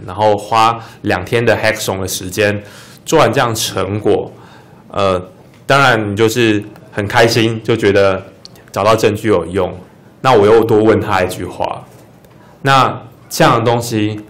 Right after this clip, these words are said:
如果你想要带回去深入做，往下做，那你要，你会怎么做？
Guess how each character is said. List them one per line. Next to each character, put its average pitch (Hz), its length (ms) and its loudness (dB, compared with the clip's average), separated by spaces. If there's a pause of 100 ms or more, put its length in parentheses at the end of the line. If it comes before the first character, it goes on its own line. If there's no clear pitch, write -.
(220)
如 107 80 -4
果 131 120 0
你 110 100 0
想 95 180 -2
要 104 80 2
带 110 180 0
回 98 140 -2
去 101 200 -2
深 98 260 -2
入 95 220 -6
做， 92 360 -10
往 87 180 -12
下 92 220 -4
做， 90 320 -10 (680)
那 110 120 0
你 92 140 -4
要， 98 360 -2 (380)
你 - 80 -14
会 110 120 2
怎 - 120 0
么 85 140 -8
做？ - 240 -12